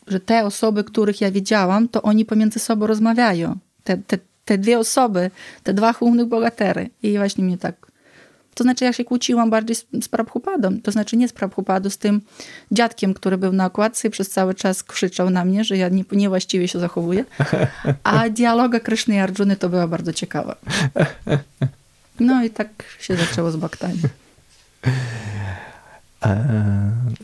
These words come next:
Speaker 2: czyli te wykłady, które zaczęłaś słuchać, to były, to wielbiciele dawali te wykłady, tak?
Speaker 1: Tak,
Speaker 2: Czy
Speaker 1: to wielbicieli, ale te wykłady są takie społeczne,
Speaker 2: Mhm.
Speaker 1: że baktowie są ubrane w zwykły strój,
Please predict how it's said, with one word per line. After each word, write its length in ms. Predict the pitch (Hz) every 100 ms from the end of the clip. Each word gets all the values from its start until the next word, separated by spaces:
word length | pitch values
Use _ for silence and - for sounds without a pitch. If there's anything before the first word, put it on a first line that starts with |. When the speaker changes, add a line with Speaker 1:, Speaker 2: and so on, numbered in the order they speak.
| - _ _ _ _ _ -
Speaker 2:
czyli 380 | - 123 127 - -
te 120 | 113
wykłady, 460 | 107 - 123 127
które 240 | - 117 110
zaczęłaś 460 | 110 - 117 110
słuchać, 640 | - - 101 113 135 - - - _
to 100 | 113
były, 360 | 113 131 143 - - - - - -
to 220 | 117 127
wielbiciele 580 | 139 151 185 190 110 98
dawali 380 | 104 101 98
te 200 | - -
wykłady, 440 | 101 101 - 95 -
tak? 260 | 135 165
Speaker 1:
Tak, 160 | - 214
Speaker 2:
Czy 220 | 123 127 -
Speaker 1:
to 340 | - 277 277 247
wielbicieli, 760 | 226 233 247 226 240 294 320 311
ale 260 | 233 240
te 160 | 240 240
wykłady 440 | 233 247 262 247
są 220 | 247 247 240
takie 500 | 233 226 240 233 220
społeczne, 640 | - 240 226 - 175 175 - _
Speaker 2:
Mhm. 300 | 104 - 101 147 - _
Speaker 1:
że 520 | 196 196 202 196 196 196
baktowie 440 | 208 - 240 240
są 220 | 233 214 208
ubrane 600 | 208 208 208 202 190 185
w 40 |
zwykły 340 | 208 240 269
strój, 500 | 254 - 202 196 202